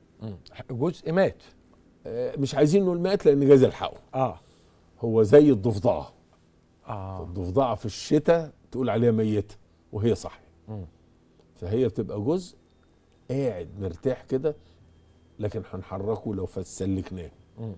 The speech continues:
Speaker 1: ده في الشريان.
Speaker 2: دول اللي بنفرح بيهم جدًا جدًا يا أيمن، لما يجوا بدري يخشوا القسطرة يسلكوا بيبقوا زي الفل، أو ياخد الدواء.
Speaker 1: مم.
Speaker 2: الدواء اللي هو بيفك الجلطات يعني.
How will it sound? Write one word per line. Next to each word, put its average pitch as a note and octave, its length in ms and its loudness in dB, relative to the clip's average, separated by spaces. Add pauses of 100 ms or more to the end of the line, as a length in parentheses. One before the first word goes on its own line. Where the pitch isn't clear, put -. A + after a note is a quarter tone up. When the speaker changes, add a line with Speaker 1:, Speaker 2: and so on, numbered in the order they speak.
(200)
Speaker 1:
ده A#2 200 -4
في - 100 -12
الشريان. G2 360 -12
Speaker 2:
دول D3 160 0
اللي A#2+ 200 -2
بنفرح A2 540 -8
بيهم G#2+ 400 -6
جدًا G#2 460 -4
جدًا G2+ 440 -6
يا G#2+ 180 -10
أيمن، C#3+ 340 -6 (120)
لما G2+ 220 -6
يجوا A2+ 200 -2
بدري C3+ 360 -2 (420)
يخشوا A#2 300 -10
القسطرة C3 560 -10
يسلكوا G#2 680 -6 (120)
بيبقوا G2+ 200 -12
زي G#2+ 120 -8
الفل، - 280 -14 (200)
أو F#3+ 300 2 (300)
ياخد A#2 300 -2
الدواء. E2 320 -10 (420)
Speaker 1:
مم. F#2 140 -18
Speaker 2:
الدواء G#2 280 -2
اللي F#2 140 -6
هو G2+ 120 -2
بيفك F#2 440 -6
الجلطات D#2 920 -14
يعني. - 140 -20